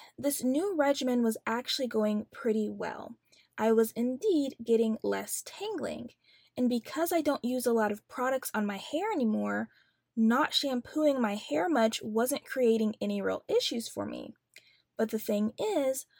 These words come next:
my hair just felt like it was missing something,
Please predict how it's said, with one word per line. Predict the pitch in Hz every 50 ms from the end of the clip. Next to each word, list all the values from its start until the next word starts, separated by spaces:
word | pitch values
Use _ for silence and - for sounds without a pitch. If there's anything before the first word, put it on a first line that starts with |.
| - - _ _ _
my | - 240 226 226
hair | 220 - - - 277 285 302 320 330
just | 320 320 311 294 - - - -
felt | 247 240 240 - -
like | 214 226 220
it | - -
was | - 214 202 202
missing | 214 202 202 208 208 220 220 269 294 - - 226 202 202
something, | 208 - - - 214 214 - - - - -